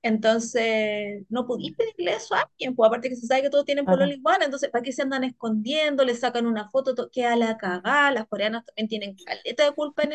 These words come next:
Speaker 2: Ujú.
Speaker 1: esto, porque, pucha, sale uno con polola y tú me engañaste y él me hizo creer que era
Speaker 2: Qué
Speaker 1: mi, ¿cachai?
Speaker 2: brígido.
Speaker 1: Entonces, es muy
Speaker 2: Y como que
Speaker 1: como
Speaker 2: se pasa en esa
Speaker 1: hipócrita.
Speaker 2: relación parasocial de que realmente piensan
Speaker 1: Mal.
Speaker 2: que son sus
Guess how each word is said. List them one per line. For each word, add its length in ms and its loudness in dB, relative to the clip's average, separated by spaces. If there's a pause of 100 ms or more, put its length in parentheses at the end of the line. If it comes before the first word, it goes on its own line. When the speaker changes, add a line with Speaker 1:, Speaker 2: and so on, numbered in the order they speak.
Speaker 2:
Ujú. 200 -4
Speaker 1:
esto, 240 -2 (600)
porque, 920 2
pucha, 220 -4
sale 240 2
uno 200 2
con 160 -4
polola 380 2
y 80 0
tú 120 2
me 80 -2
engañaste 760 0
y 100 0
él 80 -2
me 100 0
hizo 220 -4
creer 340 2
que 100 -2
era 100 8
Speaker 2:
Qué 20 12
Speaker 1:
mi, 140 10
¿cachai? 420 6
Speaker 2:
brígido. 260 4 (220)
Speaker 1:
Entonces, 460 -2
es 60 0
muy 160 0
Speaker 2:
Y 0 -
como 180 10
que 100 10
Speaker 1:
como 0 -
Speaker 2:
se 120 6
pasa 240 6
en 60 10
esa 200 8
Speaker 1:
hipócrita. 20 2
Speaker 2:
relación 400 10
parasocial 680 6
de 120 6
que 80 2
realmente 480 2
piensan 340 6
Speaker 1:
Mal. 20 -20
Speaker 2:
que 80 2
son 160 2
sus 160 -2